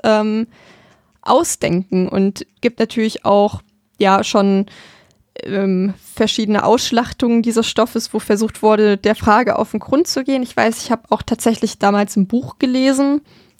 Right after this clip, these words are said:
das hieß Slenderman von Dexter Morgenstern, hat ein cooles Cover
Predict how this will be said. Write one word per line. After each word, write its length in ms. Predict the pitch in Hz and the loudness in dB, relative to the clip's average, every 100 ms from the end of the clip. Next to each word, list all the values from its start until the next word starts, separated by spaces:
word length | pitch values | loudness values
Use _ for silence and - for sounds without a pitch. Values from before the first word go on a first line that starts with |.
| - | -6
das 180 | 233 | -2
hieß 160 | - 220 | 0 0
Slenderman 540 | - 220 240 226 226 | 0 2 2 2 2
von 220 | 233 226 208 | 2 0 0
Dexter 360 | 220 - 208 | -4 -2 0
Morgenstern, 840 | 196 202 262 339 - 285 285 302 320 - - - _ _ | 2 2 0 -2 -4 2 2 2 -2 -8 -20 -20 _ _
hat 180 | 240 226 | -2 -2
ein 40 | |
cooles 440 | - 240 233 226 - | -8 -2 -2 -2 -4
Cover 500 | 247 254 285 285 | -2 2 2 2